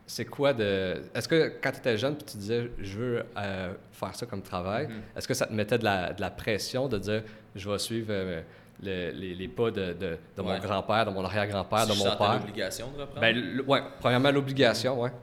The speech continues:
Speaker 2: Euh, pas vraiment, non. Euh, tu sais, ben, moi, ça a toujours été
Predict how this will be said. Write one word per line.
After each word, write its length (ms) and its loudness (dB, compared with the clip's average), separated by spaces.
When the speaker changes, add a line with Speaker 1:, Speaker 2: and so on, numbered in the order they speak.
Speaker 2:
Euh, 140 0
pas 140 2
vraiment, 460 -2
non. 280 -4
Euh, 300 -4
tu 60 -8
sais, 160 -6
ben, 400 -4
moi, 120 -4
ça 120 -4
a 40 -10
toujours 340 -6
été 480 -6